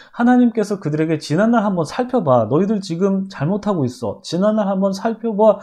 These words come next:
라고 말씀하셨던 것이죠. 그래서 이들이 겪은 이 고난이라는 신학적인 의미가 무엇이냐면 그들이 부정한 상태에 있었다라는 것을 의미하는 것입니다. 그래서 이들이 고난에서 벗어나게 된다면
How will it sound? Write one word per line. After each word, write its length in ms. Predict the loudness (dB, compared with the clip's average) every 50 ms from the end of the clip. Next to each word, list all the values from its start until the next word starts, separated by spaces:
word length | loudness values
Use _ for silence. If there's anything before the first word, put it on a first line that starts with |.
| -12 -20 -16 -6 0
라고 240 | 2 2 4 2 2
말씀하셨던 840 | 2 2 2 2 0 -2 -4 -2 -2 -2 -4 -8 -10 -8 -8 -6 -6
것이죠. 460 | -8 -10 -12 -16 -20 -20 -20 -20 _ _ _ _ _ -20 -20 _ _
그래서 360 | 2 2 2 4 6 4 4
이들이 560 | 4 2 -2 0 2 4 4 4 4 2 2
겪은 500 | 0 0 0 0 0 0 0 0 0 0 -2
이 120 | -4 -4
고난이라는 720 | -4 -2 0 2 2 4 2 2 2 2 2 2 0 -2
신학적인 720 | -4 -6 -4 -2 -2 -2 -2 -2 -4 -2 0 0 -2 0 2
의미가 420 | 2 4 4 4 4 2 2 2
무엇이냐면 760 | 0 2 0 0 0 -2 -2 -4 -2 0 2 0 0 0 -4 -14 _ _ _ _ _ _
그들이 520 | -4 -2 0 0 2 2 2 0 0 -4 _
부정한 460 | -8 -4 -2 0 0 2 2 0 0
상태에 340 | -2 -4 -4 -2 -2 -2 -4
있었다라는 680 | -4 -4 -8 -8 -4 -2 0 0 0 0 0 -2 -2 -2
것을 280 | -4 -4 -4 -6 -4 -2
의미하는 400 | -2 -2 -2 -2 -4 -4 -6 -8
것입니다. 500 | -10 -12 -14 -16 -16 -16 -16 -20 -20 _ _ _ _ _ _ _ _ _ _ _ _ _ _ -20 -20 _ -10
그래서 520 | -6 -4 -2 0 2 4 4 2 2 -2 -8 -18 -20 -20 -14 -6 -4
이들이 300 | 0 2 4 2 2 0
고난에서 800 | 0 0 2 2 2 2 2 0 0 2 2 0 0 0 -6 -14 -20 -20 _ _ _ 0
벗어나게 580 | 0 4 4 4 6 6 4 4 4 2 2
된다면 680 | 2 2 0 0 0 0 0 2 2 0 0 -2 -4